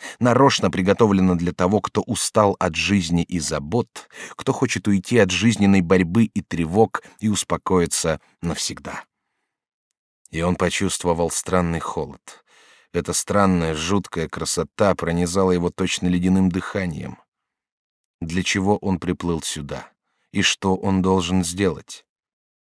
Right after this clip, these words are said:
Убить Роберту? О, нет. И он опустил голову и смотрел в соблазнительную и коварную глубину этой синей, отливающей серебром бухты,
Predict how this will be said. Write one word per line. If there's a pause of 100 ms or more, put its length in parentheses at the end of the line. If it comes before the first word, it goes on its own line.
(180)
Убить
Роберту? (1300)
О,
нет. (1040)
И
он
опустил
голову
и
смотрел
в
соблазнительную
и
коварную
глубину
этой
синей, (160)
отливающей
серебром
бухты,